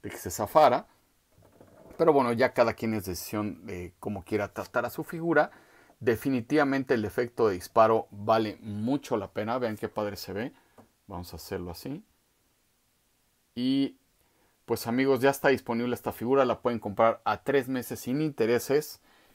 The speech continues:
Eh, eh, ya está disponible en la tienda. Ya ven, la pueden comprar en línea o también, eh, pueden venir y comprar en la tienda física. Recuerden que tenemos una tienda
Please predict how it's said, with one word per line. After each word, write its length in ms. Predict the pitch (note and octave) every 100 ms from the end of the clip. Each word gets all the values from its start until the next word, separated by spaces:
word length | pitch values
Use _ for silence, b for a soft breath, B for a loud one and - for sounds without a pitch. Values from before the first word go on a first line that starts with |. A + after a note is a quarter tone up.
| b -
Eh, 300 | A2+ A2 - _ _ _ _ _
eh, 120 | B2+
ya 100 | C3
está 140 | B2+ B2+
disponible 260 | - A#2
en 60 | A#2
la 100 | A#2
tienda. 260 | F#3 E3+
Ya 160 | D3 B2
ven, 120 | A#2
la 120 | A2+
pueden 160 | - A#2+
comprar 400 | G#2+ G2+ B2 A2+ C#3+
en 180 | E3
línea 440 | D3 D#3+ D3+ D#3 - -
o 320 | D3+ E3 - b b b b _
también, 340 | A2+ A#2 C3 B2 -
eh, 420 | A#2 A2 G#2 -
pueden 200 | B2+ A#2+
venir 360 | A2 A#2+ C3 C3+
y 180 | C3 C3
comprar 380 | A#2 G#2 A#2+ A#2
en 100 | G#2+
la 140 | G2+
tienda 240 | A#2+ A2+
física. 420 | G#2 F3+ - - C#3+
Recuerden 320 | G#2+ A#2 A2
que 100 | -
tenemos 260 | G#2+ A2 A2+
una 160 | G2
tienda 440 | - C3 B2 B2+